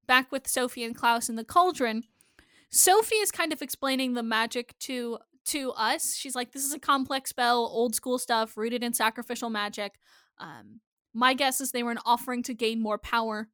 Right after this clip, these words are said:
More guys they kill, more power they have. Remember that, 'cause it's gonna come, it's a very useful Mouseketool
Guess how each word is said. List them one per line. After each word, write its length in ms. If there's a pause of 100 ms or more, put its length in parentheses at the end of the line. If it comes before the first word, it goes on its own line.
More 320
guys 380
they 180
kill, 440
more 260
power 400
they 160
have. 380 (340)
Remember 440
that, 360
'cause 160
it's 100
gonna 180
come, 360
it's 180
a 60
very 360
useful 400
Mouseketool 760